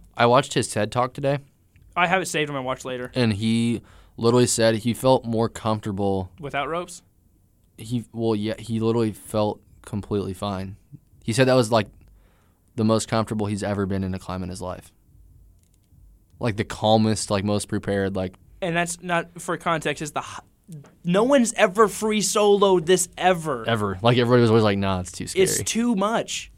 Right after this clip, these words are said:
Speaker 2: It's too much. It's three thousand feet.
Speaker 1: Oh, and he did it in four, in under four hours.
Speaker 2: Did it just under four hours. He was speeding up.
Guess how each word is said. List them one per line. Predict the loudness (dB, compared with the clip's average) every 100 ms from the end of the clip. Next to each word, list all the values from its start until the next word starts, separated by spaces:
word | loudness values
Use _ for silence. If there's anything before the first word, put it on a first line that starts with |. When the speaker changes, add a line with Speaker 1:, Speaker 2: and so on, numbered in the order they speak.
| -2
Speaker 2:
It's | -2 -2
too | -6 -2 0
much. | 0 -2 -6 -12 -6
It's | -4 -4
three | -4 -2 0 -2
thousand | -4 -4 0 0 0 -4
feet. | -4 -8 -10 -8
Speaker 1:
Oh, | -4
and | -2
he |
did | 0 0
it |
in | 0
four, | -2 -10 -10
in | -6 -6
under | -4 -6
four | -6 -6 -6
hours. | -6 -4 -2
Speaker 2:
Did | 0
it |
just | 4 4 4 2
under | 0
four | 0 0
hours. | 0 0 -2
He | -4
was | -4 -4
speeding | -8 -8 -4 -2 -2 -2
up. | -6 -10